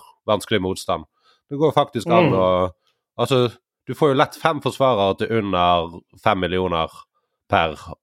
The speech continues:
Speaker 1: og, og kan bare ru-, rullere og, og styre. Så d-, d-, ja, jeg, eh, jeg har fortsatt troen på at Chelsea er sykt god i forsvar, og så lenge de er såpass, liksom, defensivt,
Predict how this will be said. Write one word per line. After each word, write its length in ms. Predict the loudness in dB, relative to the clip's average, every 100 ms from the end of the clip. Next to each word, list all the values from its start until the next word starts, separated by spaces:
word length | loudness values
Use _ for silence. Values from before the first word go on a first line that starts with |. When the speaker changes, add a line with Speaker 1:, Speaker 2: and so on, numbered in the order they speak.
| _
Speaker 1:
og, 760 | 0 2 2 2 0 -2 -4
og 160 | -6 -2
kan 140 | 0
bare 180 | 2 2
ru-, 760 | 0 -2 0 -2 -2 -2 -2 0
rullere 600 | 2 2 2 2 0 0
og, 800 | 0 0 -2 -4 -6 -8 -6 -6
og 60 |
styre. 340 | -2 -2 0 -2 -6 -20 -20 _ _ _
Så 80 | -4
d-, 180 | -4 -10 -16
d-, 100 | -12 0
ja, 160 | 0 0 _ -4
jeg, 260 | -2 -2
eh, 400 | -2 0 0 -2 -6 -12 _ _ _ -20 -4 2
jeg 120 | 4
har 80 | 4
fortsatt 320 | 2 0 0
troen 260 | 2 0
på 80 | 0
at 80 | -2
Chelsea 400 | 0 -2 -2 -4
er 40 | -4
sykt 400 | 0 -2 -2 -4
god 180 | -2 0
i 40 |
forsvar, 480 | 0 0 2 2 2 _ _ _ _ -2
og 140 | 0
så 120 | 0 0
lenge 280 | 2 2 0
de 140 | 2 2
er 100 | 2
såpass, 440 | 0 -2 -2 -2
liksom, 220 | -4 -6 -2
defensivt, 800 | -2 -2 -6 -4 -2 -2 -4